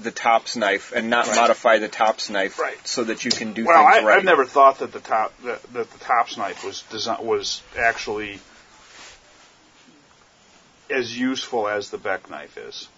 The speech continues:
Speaker 2: I, you know, the Beck knife is designed a certain way to do certain things. One of 'em is to make a bow.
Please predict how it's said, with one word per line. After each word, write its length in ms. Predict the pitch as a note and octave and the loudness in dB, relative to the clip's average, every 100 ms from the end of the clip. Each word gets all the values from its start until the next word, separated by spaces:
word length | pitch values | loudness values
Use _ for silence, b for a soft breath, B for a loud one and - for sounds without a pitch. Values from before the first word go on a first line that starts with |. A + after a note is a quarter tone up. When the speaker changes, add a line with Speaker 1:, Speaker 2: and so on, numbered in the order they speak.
| _ _ | _ _
Speaker 2:
I, 100 | A2+ | -8
you 280 | A#2+ - C#3+ | -8 -8 -6
know, 120 | B2 | -4
the 80 | A2 | -2
Beck 240 | A2+ A3 E3 | 2 2 4
knife 240 | C#3+ C3 | 0 0
is 100 | A2+ | -8
designed 380 | A#2 A2+ A#2 G#2+ | -8 -2 -2 -2
a 20 | |
certain 240 | - A2+ | -6 -6
way 160 | A2+ A2 | -2 -2
to 80 | G2 | -2
do 160 | G#2+ | -12
certain 300 | G#2+ A2+ F#2 | -10 -8 -10
things. 360 | G2 G2 E2+ - - b b b _ _ _ _ _ _ _ _ _ - | -10 -12 -12 -18 -20 b b b _ _ _ _ _ _ _ _ _ -4
One 160 | C3+ F#3+ | 4 4
of 100 | D3+ | 4
'em 220 | A#2+ - _ _ _ _ - | 0 -4 _ _ _ _ -4
is 380 | C#3 A#2+ A#2 - | 0 0 -2 -8
to 100 | B2 | -8
make 220 | A#2+ G#2 | -8 -8
a 40 | |
bow. 400 | F#2 A2 F2 - | -2 0 0 -4